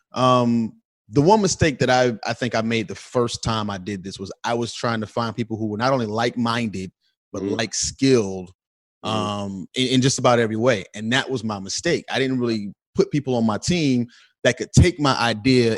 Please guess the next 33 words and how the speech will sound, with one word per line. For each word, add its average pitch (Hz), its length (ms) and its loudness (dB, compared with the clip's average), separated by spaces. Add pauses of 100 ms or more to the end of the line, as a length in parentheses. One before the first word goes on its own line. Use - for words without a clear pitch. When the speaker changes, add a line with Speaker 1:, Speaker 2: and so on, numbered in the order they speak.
Speaker 1:
and 117 160 -4
would 117 160 -4
add 120 160 -2
a - 20 -4
different 104 320 -6
spin 175 340 -2 (100)
to 104 180 -2
it. 85 240 -14
We 147 100 4
were 127 240 4
all 135 360 8
on 120 100 0
the 113 80 -4
same 110 340 -6
page, 160 460 2
and 139 240 2
it 170 120 0
was 127 140 -6
great 139 380 2
for 117 200 -2
a 110 40 0
while, 147 480 2 (480)
but 131 100 0 (100)
innovation 147 680 2
wasn't 113 300 0
happening 98 360 -4
because 120 240 -2
we 135 60 4
were 120 160 4 (100)
all 131 560 6
lockstep 113 720 0 (140)
in 95 100 -18
sync. 123 320 -6